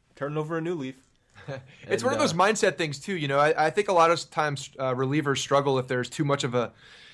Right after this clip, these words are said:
Speaker 2: um, too much of a buffer sometimes 'cause they,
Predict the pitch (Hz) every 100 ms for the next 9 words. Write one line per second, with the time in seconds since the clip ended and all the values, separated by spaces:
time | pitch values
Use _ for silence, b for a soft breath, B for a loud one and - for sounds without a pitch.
0 | B B - 123 117 113 - 175 170 160
1 | 135 131 147 143 120 131 123 127 120 -
2 | - 117 143 139